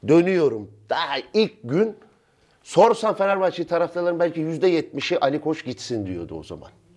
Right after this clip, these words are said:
Çünkü dört senelik başkanlıkta bir tane Türkiye Kupası geldi, şampiyonluk yok.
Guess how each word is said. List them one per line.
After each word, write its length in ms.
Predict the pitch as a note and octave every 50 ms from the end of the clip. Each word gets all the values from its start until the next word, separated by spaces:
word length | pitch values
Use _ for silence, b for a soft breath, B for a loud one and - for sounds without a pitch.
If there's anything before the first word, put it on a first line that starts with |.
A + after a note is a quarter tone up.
| _
Çünkü 480 | - - F#3 D3 - - C3+ D3+ E3+ D#3+ B B B B B -
dört 160 | D3+ D#3+ D#3 -
senelik 380 | - D3+ C#3 C3 C3 C3 C3
başkanlıkta 840 | C#3 C3 B2+ - - C3+ B2+ B2 B2 B2+ B2 B2 - - D#3 E3 D#3+ D#3+ B B B B
bir 200 | C#3+ E3+ D#3 B2
tane 260 | - C#3+ C3+ C3+ C3+ C3+
Türkiye 380 | - D3+ C#3 B2+ - C3 B2+ B2
Kupası 340 | - A#2 - A#2+ - - C3+
geldi, 320 | A2+ C3 A#2 A2 G2+ G#2+
şampiyonluk 720 | G#2 - A#2+ A#2+ A#2+ G2 B2+ C3 B2+ B2 C3 D3 D#3 -
yok. 340 | E3 D#3+ E3+ F3+ F3+ - -